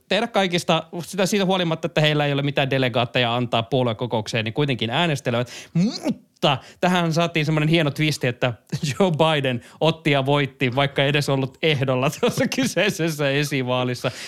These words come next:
Ja tämäkin on taas silleen, että, öö, voisiko Kainuussa voittaa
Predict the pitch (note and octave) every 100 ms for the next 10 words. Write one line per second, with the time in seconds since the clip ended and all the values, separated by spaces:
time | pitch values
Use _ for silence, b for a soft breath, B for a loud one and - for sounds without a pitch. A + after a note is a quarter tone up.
0 | E3+ A#2+ E3 E3+ D#3 D3+ D3+ E3 D#3 C#3
1 | C3 F3 - D3 C#3+ C3 C3 C3 C3 C3+
2 | C3+ D#3 F3 - E3 F3 F3 E3 D3 C3+
3 | - B2+ C3+ C3 - C3 C3